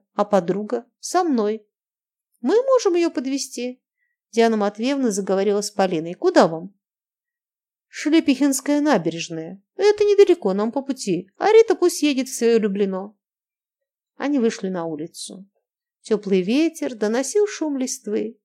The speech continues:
Звуки шагов заглушал шум проезжающих машин. В двух кварталах от консерватории их ждал Евгений Викторович. На нём уже был лёгкий пиджак, который он, по-видимому, забрал из машины.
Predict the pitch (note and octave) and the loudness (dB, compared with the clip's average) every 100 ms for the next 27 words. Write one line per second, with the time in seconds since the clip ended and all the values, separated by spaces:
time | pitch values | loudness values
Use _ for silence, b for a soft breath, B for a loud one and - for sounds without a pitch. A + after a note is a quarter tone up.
0 | _ _ _ _ G#3+ D#4+ G#4 E4+ - D4+ | _ _ _ _ 0 4 6 4 2 2
1 | F4+ D#4 A3+ G3+ A3+ D4 C4+ - D4+ C4 | 2 2 0 -2 -2 -2 -2 -2 -2 2
2 | G3+ F#3+ G3+ G#3+ - G3 - G3 - F3+ | 0 2 0 0 -4 -10 -6 -6 -6 -10
3 | F3+ G3 _ _ _ _ _ _ _ A#3+ | -10 -16 _ _ _ _ _ _ _ -2
4 | C#4 F#4+ - D4+ - E3 E3+ - F#3+ - | 0 2 4 2 4 4 4 -2 -6 -2
5 | F#3 F#3+ G3+ F#3+ G3 F4+ E4+ G#3 - F#4 | -4 -2 0 0 0 0 2 0 0 0
6 | C4 F#3+ A#3+ A3+ F#3 A3 A3+ F#3 F3+ - | 0 0 0 0 -2 -2 -2 -2 -4 -8
7 | F3 F3+ - _ _ _ _ C#4+ G#4+ A4 | -14 -14 -20 _ _ _ _ -2 2 2
8 | G#3+ F#3 F#3+ F#3 F#3 - F#3 F3+ F#3+ C#4 | 2 2 2 2 0 -2 -2 -2 0 -2
9 | D4+ b b b - G3+ A3+ G3+ G3+ F#3 | -2 b b b -4 2 2 2 2 0
10 | A#3+ C4 A3+ F#3+ E3+ E3+ F3 F3+ F3+ F3 | 0 -2 -2 -2 -2 0 0 0 -2 -6
11 | - D#3+ D#3 D#3+ | -6 -8 -10 -14